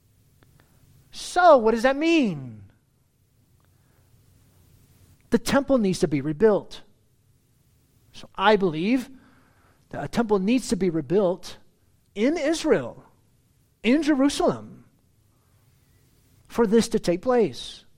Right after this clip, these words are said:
This is why Jesus calls it the abomination. It's why he says, "Let the reader understand." It's why we believe this was an initial fulfillment, and then there's a future fulfillment taking place in the future.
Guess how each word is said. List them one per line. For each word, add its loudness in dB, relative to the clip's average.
This -4
is -6
why 0
Jesus -6
calls -8
it -4
the 0
abomination. -4
It's -4
why -4
he -4
says, -2
"Let -4
the -10
reader -4
understand." -6
It's -8
why -2
we -6
believe 0
this -4
was -8
an -6
initial -6
fulfillment, -4
and -6
then -2
there's -4
a -2
future -6
fulfillment -6
taking -10
place -4
in -12
the -6
future. -6